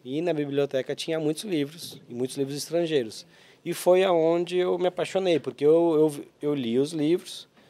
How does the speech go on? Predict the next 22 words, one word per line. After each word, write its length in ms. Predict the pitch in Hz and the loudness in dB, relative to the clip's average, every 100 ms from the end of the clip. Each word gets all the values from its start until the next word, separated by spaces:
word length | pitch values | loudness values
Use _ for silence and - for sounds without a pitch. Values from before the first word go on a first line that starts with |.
| _ _ | _ _
via 480 | 101 117 175 208 139 | -12 -8 4 8 8
as 120 | - | 6
coisas 360 | - 113 104 - | -2 -6 -6 -8
que 160 | 123 | -4
eram 220 | 110 110 | -4 -4
feitas 400 | 107 113 110 104 | -6 -8 -10 -8
ali, 220 | 104 113 190 | -6 -6 -6
que 80 | |
estavam 240 | - 104 110 | -6 -6 -6
no 80 | 107 | -4
livro, 340 | 117 165 196 | -2 -4 -4
e 100 | 202 | -2
não 80 | 180 | 2
entendia 400 | 185 185 165 175 | 2 2 0 0
por 100 | - | -2
que 80 | 170 | -4
que 60 | 175 | 0
não 100 | 165 | 0
se 80 | - | 0
fazia 200 | 160 165 | 0 2
no 80 | |
Brasil. 440 | 165 180 160 131 | 2 2 4 2